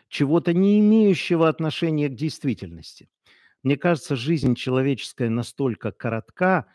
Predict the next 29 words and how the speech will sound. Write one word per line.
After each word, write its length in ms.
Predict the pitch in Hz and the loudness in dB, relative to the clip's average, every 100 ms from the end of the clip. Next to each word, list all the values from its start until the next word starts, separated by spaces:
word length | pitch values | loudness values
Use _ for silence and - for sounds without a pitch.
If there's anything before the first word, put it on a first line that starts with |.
| _ _ | _ _
что 220 | - - | -10 -6
человек 360 | 123 143 170 190 | -4 -2 -2 -2
в 60 | - | -6
какой-то 420 | 147 - 165 160 | -10 -2 -2 -2
момент 380 | 151 151 165 139 | -4 -2 -2 -2
должен 380 | 127 160 135 143 | -2 -2 -2 -4
обрести 480 | 135 131 120 - 143 | -2 -4 -6 -6 -6
среду. 640 | - - 139 123 104 78 - _ - - | -6 -2 -2 -2 -6 -10 -16 _ -20 -8
А 80 | 127 | 0
если 220 | 151 - | 0 0
он 100 | 160 | -2
постоянно 580 | 143 147 - 160 151 147 | -2 -6 -2 0 0 -2
все 220 | - - | -6 -4
меняет 600 | 135 135 151 185 156 113 | -2 0 0 0 0 -2
и 40 | 120 | -6
в 60 | |
сорок, 460 | - - 156 127 - | -6 -2 0 0 -2
пятьдесят, 500 | 127 110 113 156 139 | -8 -8 -4 -2 -2
шестьдесят 500 | - 139 107 139 123 | -4 -8 -6 -6 -4
лет, 180 | 151 170 - _ _ _ _ | -2 -2 -4 _ _ _ _
это 200 | 127 143 | -4 -2
значит, 440 | 110 170 - 139 | -2 -2 -2 -10
что 180 | - 135 | -8 -4
у 40 | 127 | 0
него 240 | 127 160 | 0 -2
какие-то 460 | 151 120 147 139 131 | -4 -6 -6 -6 -6
проблемы 500 | 127 117 123 120 117 | -4 -4 -4 -4 -6
с 120 | - | -10
психикой. 720 | - - 107 92 _ - - | -18 -14 -14 -14 _ -20 -20